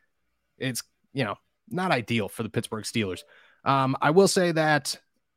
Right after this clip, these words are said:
I still think that, that it's a possibility that they go out and they get this guy. I think it's a real possibility that they sign an inside linebacker as a whole.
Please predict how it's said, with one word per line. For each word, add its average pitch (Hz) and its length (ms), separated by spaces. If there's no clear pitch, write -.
I 135 100
still 190 360
think 190 260
that, 160 140
that 139 320
it's 143 160
a 135 60
possibility 139 720
that 135 140
they 123 100
go 127 160
out 127 100
and 117 100
they 113 60
get 117 180
this 143 160
guy. 160 260
I 135 80
think 139 160
it's 131 200
a 123 460
real 156 580
possibility 139 800
that 120 500
they 117 120
sign 127 400
an 120 200
inside 120 400
linebacker 117 600
as 113 200
a 98 60
whole. 131 560